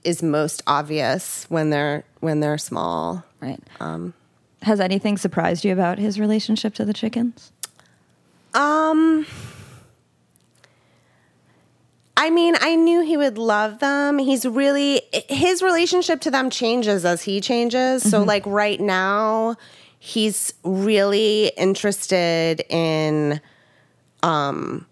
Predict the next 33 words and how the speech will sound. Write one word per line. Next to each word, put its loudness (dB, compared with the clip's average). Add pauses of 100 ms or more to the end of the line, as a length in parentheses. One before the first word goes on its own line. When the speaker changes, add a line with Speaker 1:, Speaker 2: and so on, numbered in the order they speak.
(920)
Speaker 1:
baby 0
chicks. -6
And 0
we 0 (400)
so 2
far 0
have -4
not 0
gotten 0
chickens -2
from -2
baby 0
chicks. -4
We 0
get -2
them 0
when 0
they're 0
ready -2
to -4
be 0
outside, -2 (100)
um, 0
because -4
I 2
felt 0
he -4
was -2
a 0
little 2
too -6
young 0
to 0